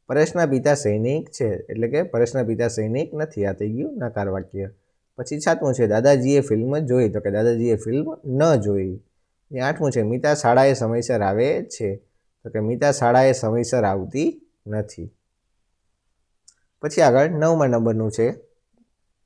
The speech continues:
નીચેના શબ્દોના સમાનાર્થી શબ્દ લખો. અ, પેલું છે ઉજ્જવળ, એટલે કે ઉજળું અથવા તો દેદીપ્યમાન. પછી બીજું છે મહિમા, એટલે કે પ્રતાપ અથવા તો યશ. ત્રીજું છે પ્રવાસ, એટલે કે મુસાફરી અથવા પર્યટન.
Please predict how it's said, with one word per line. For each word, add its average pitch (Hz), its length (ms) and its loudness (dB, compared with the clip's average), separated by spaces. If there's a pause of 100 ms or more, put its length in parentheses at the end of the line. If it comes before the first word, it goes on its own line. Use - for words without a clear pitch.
(800)
નીચેના 139 460 2
શબ્દોના 123 400 0
સમાનાર્થી 107 600 -2
શબ્દ 101 260 -4
લખો. 117 600 -4 (520)
અ, 123 180 -4
પેલું 147 280 2
છે 117 100 0
ઉજ્જવળ, 147 460 4
એટલે 101 140 2
કે 135 100 0
ઉજળું 151 420 4
અથવા 113 200 0
તો 160 160 0
દેદીપ્યમાન. 110 760 0
પછી 104 260 -10
બીજું 143 240 -2
છે 131 100 -2
મહિમા, 123 480 2
એટલે 104 180 -2
કે 135 100 -2
પ્રતાપ 139 440 0
અથવા 110 200 -6
તો 147 160 -4
યશ. 113 360 2 (640)
ત્રીજું 151 280 0
છે 127 160 0
પ્રવાસ, 151 400 6
એટલે 107 140 2
કે 104 80 0
મુસાફરી 123 560 2
અથવા 156 300 -2
પર્યટન. 107 680 0